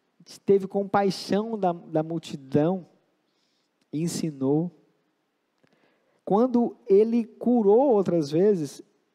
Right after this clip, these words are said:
a compaixão de Jesus transbordava. Então ele chama aquele surdo mudo de lado.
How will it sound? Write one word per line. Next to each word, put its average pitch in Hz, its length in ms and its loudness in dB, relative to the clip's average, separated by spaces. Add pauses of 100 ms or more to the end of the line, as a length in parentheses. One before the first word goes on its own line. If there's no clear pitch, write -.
(120)
a - 80 -14
compaixão 226 760 -4
de 233 80 -8
Jesus 185 560 -2
transbordava. 208 840 -6 (1700)
Então 240 160 2
ele 262 180 4
chama 269 640 -2
aquele 190 320 0
surdo 202 520 0
mudo 185 420 -4 (600)
de 220 120 -4
lado. 120 420 -2